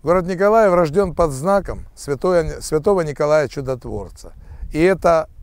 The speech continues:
очень знаково для нас. Поэтому мы будем делать всё для того, чтобы в нашем городе жилось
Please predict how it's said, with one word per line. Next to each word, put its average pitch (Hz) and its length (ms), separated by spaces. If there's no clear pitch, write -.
очень 147 320
знаково 123 540
для 95 180
нас. 92 300
Поэтому 151 640
мы 156 120
будем 160 280
делать 165 320
всё 131 460
для 123 160
того, 147 240
чтобы 135 300
в 135 40
нашем 180 360
городе 113 420
жилось 160 460